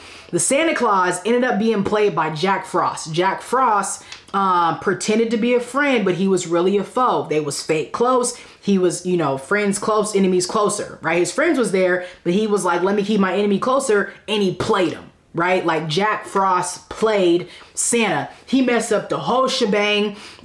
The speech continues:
Toys was all over. The cocoa machine broke. Like, he froze his, uh, niece's parents. Like, it just went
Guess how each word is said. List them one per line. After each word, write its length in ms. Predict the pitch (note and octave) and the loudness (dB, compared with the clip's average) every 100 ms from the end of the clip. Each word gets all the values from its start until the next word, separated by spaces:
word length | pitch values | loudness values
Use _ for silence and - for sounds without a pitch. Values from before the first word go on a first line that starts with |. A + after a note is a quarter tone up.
| D3+ | -4
Toys 420 | A#3+ B3+ B3+ G#3+ | 0 2 2 0
was 140 | A3+ A3+ | 0 0
all 220 | A3+ G#3+ | 2 0
over. 460 | G#3+ G3+ G3+ G3 - - | 0 2 2 0 -6 -2
The 140 | D#3+ | -2
cocoa 420 | - C4 B3+ B3 A#3+ | 0 0 0 0 2
machine 480 | A3 - A3 G#3 | 0 0 0 2
broke. 420 | F#3 F#3+ G3+ G3 - - - | 2 2 0 -2 -8 -16 -10
Like, 140 | D3 | -8
he 180 | - B3+ | 0 0
froze 720 | - - A3+ B3+ B3 B3 A#3 - - | 0 -2 0 2 2 0 -2 -6 -14
his, 540 | - G#3+ G3+ F#3 D#3+ - | 0 2 4 2 0 -2
uh, 200 | F3+ D#3 | -2 0
niece's 540 | F#3 B3 A3+ G3 D#3+ | 0 2 2 0 -2
parents. 520 | - A#3 A#3+ A#3+ G#3+ | -2 0 2 0 0
Like, 200 | G#3+ F#3 | -2 -2
it 120 | D#4 C4+ | -2 0
just 240 | F#4 - | -2 0
went 340 | A#3 F3 D3+ | 0 0 -2